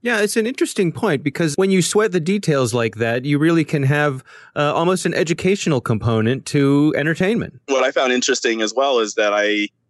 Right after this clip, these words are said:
Speaker 2: will speak to audiences, you know, government officials, and this, the same statement I keep hearing over and over, which is,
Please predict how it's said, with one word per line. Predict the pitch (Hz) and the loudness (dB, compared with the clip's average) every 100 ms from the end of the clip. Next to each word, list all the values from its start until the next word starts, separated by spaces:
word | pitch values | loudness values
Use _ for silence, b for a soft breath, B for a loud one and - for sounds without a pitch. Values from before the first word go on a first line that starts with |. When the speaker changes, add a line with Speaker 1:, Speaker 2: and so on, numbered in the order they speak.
| _ _ | _ _
Speaker 2:
will | 117 113 | -4 -4
speak | - 127 - | -2 -4 -4
to | - 127 120 117 113 | -4 -2 0 2 2
audiences, | - 113 120 117 - 117 113 113 110 104 - - - | 0 0 0 -2 -2 0 2 2 0 -2 -8 -14 -6
you | 113 | -4
know, | 98 | -2
government | 113 113 113 107 | -4 -4 -2 -4
officials, | - 113 - 117 113 107 104 98 - - | -2 -4 0 0 2 2 0 -2 -4 -4
and | 101 98 - | -2 -4 -2
this, | 98 - _ | -4 -4 _
the | - | -4
same | - 127 127 | -2 0 0
statement | - 120 113 110 | 0 -2 0 0
I | 101 | 0
keep | - 110 - - | -2 -6 -6 -16
hearing | - 123 110 107 | -4 0 0 0
over | 104 | 0
and | 104 | 0
over, | 113 110 101 | -2 -2 -2
which | 101 - | -2 0
is, | 98 95 | -2 -2